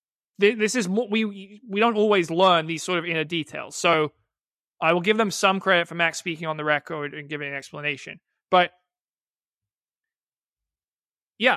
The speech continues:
I, and like you guys said, I can understand why they don't want the appearance of conflict of interest or that sort of thing. But ultimately, they had the chance to fix this and they, months ago, and they didn't.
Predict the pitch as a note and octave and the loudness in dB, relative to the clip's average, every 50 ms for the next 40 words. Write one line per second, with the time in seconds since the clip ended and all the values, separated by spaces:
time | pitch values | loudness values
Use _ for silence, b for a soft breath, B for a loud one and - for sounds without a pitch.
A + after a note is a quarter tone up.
0 | - F3+ G#3 - A3 G#3+ G#3+ G#3 A3 G#3+ A3 B3 C4 - C#4+ B3+ C4 B3+ G#3 - | 0 -2 -4 0 0 2 2 0 0 2 2 2 2 2 -2 -2 0 -2 -2 -4
1 | - - F3+ F#3 G#3+ B3 A3+ G#3+ - A3+ A#3 B3 C4+ D4+ A3 - - - E3 D#3+ | -4 -4 -2 0 0 0 0 -2 0 0 0 0 -2 -4 -6 -8 -6 -2 0 0
2 | D#3+ F3 F#3+ G#3 G#3+ F#3 E3+ F3 F3 D#3+ F3 F3+ E3 D#3+ _ _ _ _ _ _ | 2 2 0 0 0 2 2 2 2 2 0 -2 -2 -4 _ _ _ _ _ _
3 | _ - F#3+ F3+ F#3 F#3+ F#3 G#3 A3+ - E3+ - - - D#3+ D#3+ E3+ F3+ F3+ E3+ | _ 0 0 0 2 2 0 0 0 -2 -4 -4 -4 -4 -2 -2 -2 -2 -4 -4
4 | - F3 D3+ - - E3 E3 D#3 E3 E3+ E3 - D#3+ D3 D#3 - F#3 F#3 - - | -8 -8 -8 -8 -6 -6 -6 -6 -6 -8 -8 -8 -12 -12 -8 -8 -8 -8 -4 -4
5 | F#3+ F#3+ F#3+ - G3+ G3+ G3+ - - G#3+ G#3+ A3 G#3+ F3 G3+ F#3 E3 - _ _ | -4 -4 -4 -4 -6 -6 -6 -4 -4 -4 -4 -2 0 2 2 2 2 0 _ _
6 | _ _ _ _ _ _ _ _ _ _ _ _ _ _ _ _ _ _ _ _ | _ _ _ _ _ _ _ _ _ _ _ _ _ _ _ _ _ _ _ _
7 | _ _ _ _ _ _ _ _ _ _ _ _ _ _ _ - F#3 A3+ A3+ - | _ _ _ _ _ _ _ _ _ _ _ _ _ _ _ 0 0 0 0 0
8 | C4 B3 A#3+ G#3+ G3+ G#3 A3 G#3+ G3+ F#3 F3 D3+ _ _ _ _ _ _ _ _ | 0 0 0 0 0 0 0 0 -2 -4 -10 -20 _ _ _ _ _ _ _ _
9 | _ _ _ _ _ _ _ _ _ - F#3+ G3+ E3+ F#3+ G#3+ A3+ A3+ A3 - G#3+ | _ _ _ _ _ _ _ _ _ 0 2 2 4 4 2 2 2 0 0 0
10 | A3+ A3 G3 - F#3 - - G#3+ A#3+ - - - F#3 E3+ E3 E3 - - - - | 0 0 0 -4 -8 -2 0 0 0 -2 -2 -2 0 0 0 0 -2 -8 -8 -4
11 | E3+ F3 E3+ E3+ E3+ E3+ E3 E3 E3+ E3 D#3+ - _ _ _ _ _ - E3+ F#3+ | 0 0 2 2 2 0 0 -2 -4 -8 -10 -12 _ _ _ _ _ -14 -6 -2
12 | F#3 F#3 F3+ F3+ F3 B2 C3+ - _ _ _ - F#3 E3 F#3+ - B3 B3 - - | 0 0 0 0 -2 -8 -14 -20 _ _ _ -20 -8 -2 2 2 2 2 0 -6
13 | D#3+ D3+ C#3+ C3+ D3+ F3 F3 E3 E3 D#3 D3+ A#3 A#3 G3 B2 | -4 -4 -2 -2 -2 -2 -2 -2 -4 -2 2 2 2 2 2